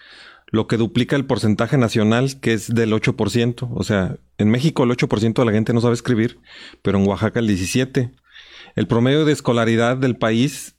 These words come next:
es de ocho punto seis años, en tanto que en Oaxaca el promedio es de seis punto nueve años, lo que significa que la mayoría de la población solamente ha llegado hasta primero secundaria. O sea, para mí yo dije, "No, pues es que son ignorantes y la fregada".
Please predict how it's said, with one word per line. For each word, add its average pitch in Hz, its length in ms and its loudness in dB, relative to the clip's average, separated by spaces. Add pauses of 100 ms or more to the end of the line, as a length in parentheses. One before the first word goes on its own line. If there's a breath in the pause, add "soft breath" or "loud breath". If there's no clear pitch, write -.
es 117 100 0
de 117 80 2
ocho 120 160 -4
punto 120 400 0
seis - 640 -4
años, 131 500 -2 (420 loud breath)
en 107 160 0
tanto 123 280 -2
que 131 80 -2
en 113 80 0
Oaxaca 113 380 0
el 139 100 -2
promedio 120 580 2
es 113 160 2
de 123 100 0
seis 123 320 -2
punto 123 320 2
nueve 117 280 2
años, 131 520 -2 (880 loud breath)
lo 110 200 0
que 110 120 -2
significa 110 840 0
que 123 140 -2
la 110 80 0
mayoría 104 360 0
de 117 40 2
la 131 100 0
población 113 380 0
solamente 120 400 2
ha - 20 0
llegado 113 240 0
hasta 113 220 -4
primero 101 300 0
secundaria. 113 680 0 (880 loud breath)
O 117 80 0
sea, 120 140 0
para 120 160 2
mí 135 160 2
yo 147 120 2
dije, 123 200 2
"No, 123 160 0
pues 104 120 -2
es 101 80 -6
que - 80 -12
son 123 180 0
ignorantes 107 600 0
y 104 60 2
la 98 120 0
fregada". 101 380 0